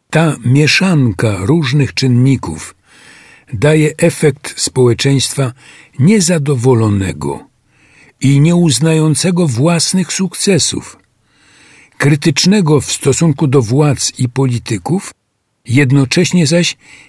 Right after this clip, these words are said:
nierozumiejącego, że ono samo ponosi odpowiedzialność za własną przyszłość.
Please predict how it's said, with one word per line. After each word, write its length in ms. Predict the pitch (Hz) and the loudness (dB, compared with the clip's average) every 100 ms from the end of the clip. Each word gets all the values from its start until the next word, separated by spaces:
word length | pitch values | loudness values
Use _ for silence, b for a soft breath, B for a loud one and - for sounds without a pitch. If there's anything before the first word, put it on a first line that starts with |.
| B | B
nierozumiejącego, 1400 | 123 208 226 208 151 180 170 160 156 131 160 147 196 208 b b b b b | 2 4 4 2 2 2 2 2 2 0 0 0 0 -2 b b b b b
że 260 | 113 151 - | -2 -2 0
ono 320 | 208 214 220 | 0 2 2
samo 680 | - 262 311 247 110 76 - b b b - | 0 0 2 2 0 -4 -12 b b b -4
ponosi 480 | 131 131 147 - - | 0 2 2 2 0
odpowiedzialność 1200 | 135 - 127 123 107 113 117 104 90 78 - B B B | -2 0 0 2 2 2 2 0 -2 -4 -6 B B B
za 200 | 120 131 | -4 -2
własną 580 | 104 117 135 110 139 131 | 0 0 0 0 0 0
przyszłość. 760 | 120 135 104 - - - - | 0 -2 -4 -6 -8 -8 -10